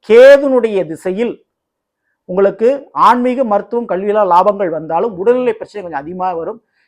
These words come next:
இந்த கேதுனுடைய திசையில் சனி புத்தியோ ராகு புத்தியோ நடந்தால் கூடுதல் கவனம், அக்கறை தேவை. மற்றபடி நீங்க பயப்படாம இருக்கலாம். சரிங்க, இதெல்லாம்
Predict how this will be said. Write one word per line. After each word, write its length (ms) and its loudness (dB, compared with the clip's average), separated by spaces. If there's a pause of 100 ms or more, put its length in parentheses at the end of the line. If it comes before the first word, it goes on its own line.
(140)
இந்த 120 0 (240)
கேதுனுடைய 580 2 (600)
திசையில் 380 -4 (480)
சனி 300 2
புத்தியோ 360 0 (220)
ராகு 280 2
புத்தியோ 300 -6
நடந்தால் 340 -4 (100)
கூடுதல் 340 -2
கவனம், 260 -10
அக்கறை 220 -18
தேவை. 220 -20 (260)
மற்றபடி 380 -6
நீங்க 200 -8
பயப்படாம 420 -12
இருக்கலாம். 240 -20 (380)
சரிங்க, 300 -2
இதெல்லாம் 340 4